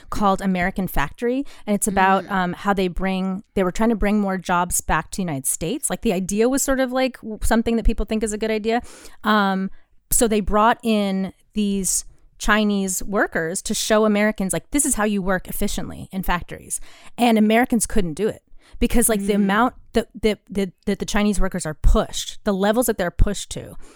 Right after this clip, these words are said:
Speaker 1: and the way that they kind of function, even as, like, a, you know, the Chinese society is more about, like, working together, and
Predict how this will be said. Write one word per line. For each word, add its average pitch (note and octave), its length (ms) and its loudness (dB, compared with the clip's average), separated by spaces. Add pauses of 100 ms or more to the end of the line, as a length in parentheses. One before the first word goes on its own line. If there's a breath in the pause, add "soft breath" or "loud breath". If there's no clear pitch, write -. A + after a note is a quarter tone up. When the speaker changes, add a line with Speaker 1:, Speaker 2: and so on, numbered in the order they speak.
(120)
Speaker 1:
and A#3+ 120 6
the A3+ 80 4
way G#3+ 180 2
that G#3 160 -2
they G3 100 0
kind G3+ 200 -4
of F3+ 80 -6
function, G3 360 -2
even B3+ 240 4
as, A3+ 120 2
like, G#3 200 2
a, F#3 180 0 (720 soft breath)
you A#3 80 2
know, G#3 100 4
the F#3+ 120 -2
Chinese A3+ 280 4
society G3 360 0
is F3 100 -2
more F#3+ 180 0
about, E3+ 240 -2
like, D#3+ 300 -8
working F#3 400 -4
together, D#3+ 480 -4
and G3 260 -2